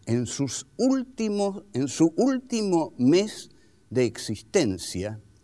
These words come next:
a escribir un texto jacobino, desolador, dramático, mortal, porque se muere,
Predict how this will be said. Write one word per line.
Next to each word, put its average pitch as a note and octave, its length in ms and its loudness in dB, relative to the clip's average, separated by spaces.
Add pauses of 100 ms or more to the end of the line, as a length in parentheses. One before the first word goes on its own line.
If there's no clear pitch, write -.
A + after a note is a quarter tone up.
(320)
a C3 80 -4
escribir E3 580 2
un E3+ 340 -2
texto F#3 640 -6 (560)
jacobino, G#2+ 960 0 (140)
desolador, G#2 840 0
dramático, G2+ 760 0
mortal, F#2 720 0 (360)
porque - 240 -8
se - 140 0
muere, G2+ 480 2